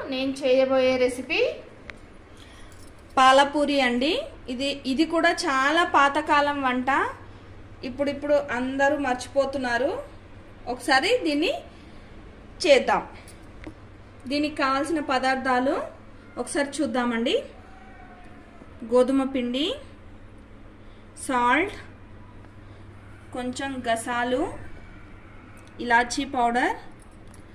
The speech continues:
కట్ చేసి పెట్టుకున్న బాదాం, జీడిపప్పు, ముందుగా నానబెట్టుకున్న జీడిపప్పు, కొంచెం కోవా. కోవా ఆప్షనల్ అండి, మీ ఇష్టమైతే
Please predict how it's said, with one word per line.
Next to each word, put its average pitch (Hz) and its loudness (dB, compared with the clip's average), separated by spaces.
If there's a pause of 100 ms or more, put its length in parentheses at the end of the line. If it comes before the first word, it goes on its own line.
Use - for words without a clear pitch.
(280)
కట్ 240 -2
చేసి 262 -2
పెట్టుకున్న 269 0 (140)
బాదాం, 226 4 (120)
జీడిపప్పు, 247 -2 (760)
ముందుగా 254 2 (100)
నానబెట్టుకున్న 247 0 (140)
జీడిపప్పు, 240 -2 (1120)
కొంచెం 269 0 (220)
కోవా. 240 4 (640)
కోవా 285 4 (140)
ఆప్షనల్ 277 0
అండి, 254 0 (260)
మీ 269 2 (100)
ఇష్టమైతే 294 -2